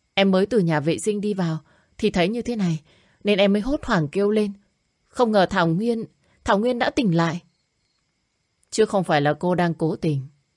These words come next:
muốn giết chết cô ấy sao?" "Anh Khôi Vĩ, anh đừng nói vậy. Em nào có cái gan đấy." "Khá lắm.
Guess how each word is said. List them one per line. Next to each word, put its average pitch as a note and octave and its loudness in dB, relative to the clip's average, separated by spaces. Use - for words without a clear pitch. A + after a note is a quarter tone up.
muốn D#3+ 2
giết A#3 0
chết D4 -2
cô F3+ 2
ấy E3 2
sao?" F3+ -4
"Anh F3+ -2
Khôi E3+ -4
Vĩ, G3+ -8
anh G3 0
đừng D3+ 0
nói D#3 0
vậy. F#3 -4
Em G3 2
nào E3+ 2
có E3+ -2
cái G#3+ -2
gan G#3 -2
đấy." F3 -2
"Khá D3+ 0
lắm. D#3 -2